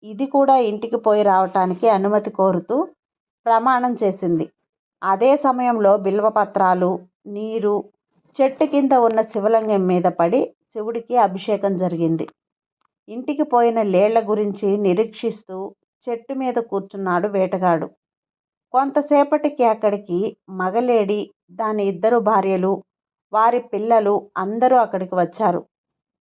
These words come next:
"మమ్మల్ని చంపి మా పిల్లలను విడిచిపెట్టు" అన్నాయి తల్లిదండ్రులైన ఆ లేళ్ళు. "మమ్మల్ని చంపి మా తల్లిదండ్రులను విడిచిపెట్టమని" అర్థించాయి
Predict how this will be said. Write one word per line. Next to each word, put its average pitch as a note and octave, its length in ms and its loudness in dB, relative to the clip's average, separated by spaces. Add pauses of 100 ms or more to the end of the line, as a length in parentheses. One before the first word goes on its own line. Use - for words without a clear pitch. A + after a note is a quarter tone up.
"మమ్మల్ని A3+ 400 -2
చంపి A3+ 640 -2 (140)
మా G#3+ 140 -2
పిల్లలను A3+ 520 0
విడిచిపెట్టు" G3 760 -6 (120)
అన్నాయి F#3 520 -4 (720)
తల్లిదండ్రులైన G#3+ 1040 2
ఆ G3+ 140 4
లేళ్ళు. F#3 500 0 (600)
"మమ్మల్ని C4 440 0
చంపి C4+ 500 2
మా A#3+ 220 4
తల్లిదండ్రులను A#3+ 840 2
విడిచిపెట్టమని" G3+ 840 0
అర్థించాయి F#3+ 840 0